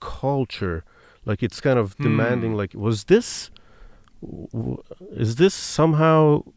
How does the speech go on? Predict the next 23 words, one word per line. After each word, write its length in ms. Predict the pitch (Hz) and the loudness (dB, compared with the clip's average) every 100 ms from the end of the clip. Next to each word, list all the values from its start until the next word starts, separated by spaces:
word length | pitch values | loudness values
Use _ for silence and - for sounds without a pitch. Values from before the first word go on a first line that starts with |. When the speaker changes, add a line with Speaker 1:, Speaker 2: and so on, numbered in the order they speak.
| - 127 | -14 -6
Speaker 1:
describing 680 | 113 - 131 127 131 135 | -6 -2 2 4 6 4
American 460 | 123 120 120 123 120 | 6 6 4 2 0
culture? 640 | - 101 110 110 123 113 - - _ _ _ _ | 2 2 2 2 2 2 0 -10 _ _ _ _
Like, 320 | 110 104 - - _ _ - | 0 2 0 -10 _ _ 0
does 180 | 123 107 | 2 4
the 80 | |
word 280 | 127 147 135 | 4 4 2
culture 760 | - 143 143 - 156 139 131 - _ - | 0 4 4 4 2 4 2 -2 _ -2
and 280 | 113 110 113 | 2 4 2
this 180 | 117 | 0
movie, 380 | 117 120 113 117 | 2 2 4 2
do 100 | 104 | 2
they, 280 | 117 123 120 - | 2 4 2 0
should 200 | 139 123 | -2 0
they 100 | 123 | 2
be 80 | |
in 80 | 123 | 2
the 80 | 113 | 2
same 240 | - 120 | 0 -2
sentence 560 | 117 117 - 117 - - _ | -2 -2 -2 -2 -4 -10 _
ever? 320 | 113 110 113 110 | -4 0 0 -2
<laughs> 60 | 180 220 - 240 381 381 - 440 - 392 - - - - 370 381 - _ - 185 - - - - 330 302 240 - | -6 -6 -6 -2 -4 -4 -10 -10 -8 -8 -6 -6 -8 -10 -14 -14 -18 _ -4 -4 -6 -16 -8 -4 -4 -6 -10 -8
Speaker 2:
Um, 440 | - 294 277 262 | -2 0 0 -2